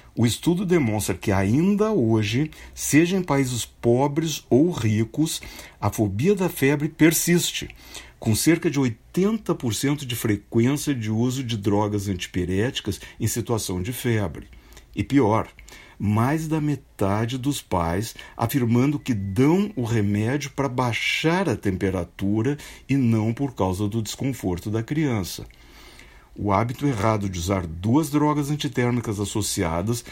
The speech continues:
melhorou um pouquinho na última década, mas mesmo assim,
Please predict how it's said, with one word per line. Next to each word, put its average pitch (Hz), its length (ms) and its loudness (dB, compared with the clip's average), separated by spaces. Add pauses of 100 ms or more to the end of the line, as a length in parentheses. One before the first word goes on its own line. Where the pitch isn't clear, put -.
(140)
melhorou 139 580 4
um 170 140 4
pouquinho 160 720 0
na 160 120 2
última 160 440 2
década, 113 580 -2 (360)
mas 95 240 0
mesmo 139 420 2
assim, 147 500 2